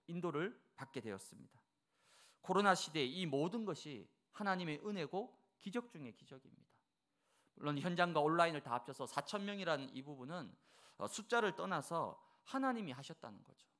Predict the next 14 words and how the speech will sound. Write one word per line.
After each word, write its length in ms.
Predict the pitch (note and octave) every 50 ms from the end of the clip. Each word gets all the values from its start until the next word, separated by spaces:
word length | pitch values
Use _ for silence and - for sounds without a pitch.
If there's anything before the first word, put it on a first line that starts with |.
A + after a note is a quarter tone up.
| _ _ _ _ -
이게 140 | F#3 F3+ F#3
어떻게 340 | D3+ D3 - F3+ - G3 -
저와 340 | - E3+ F3 F#3+ F#3 E3+
여러분의 640 | D3 D#3+ F#3 G3 F#3 F3+ F3 D#3+ D3+ D3 C3+ B2 A2 A2+
능력과 560 | C3+ D3+ E3+ F3 E3+ D#3 D#3 - C#3 C3+ B2+
노력으로만 520 | B2 D3+ E3+ G3 F3+ F3+ D#3+ D3 C3+ A#2
될 140 | - C3 C#3
수 100 | C3 -
있겠습니까? 560 | F#2 - - A#2+ - - - - - - _ _ _ _ _ _ _ _ _ _ _ _ _ _ _ _ _ _ _ _ _ _ _ _ _ _ _ _ _ _ _ _ _ _ _ -
불신자 380 | F#3 F#3+ F3+ A#3 G#3 F#3+ G3 F#3
한 180 | G3+ A3+ G#3+
명에게 340 | G#3 G3 F#3+ F3 D#3+ D#3 D#3
복음을 380 | D#3 E3 E3+ E3 F#3+ F#3+ F3+ D#3+
전하고 520 | - B2+ G#2+ A2 G#2 - A2+ A2 F#2+ F#2+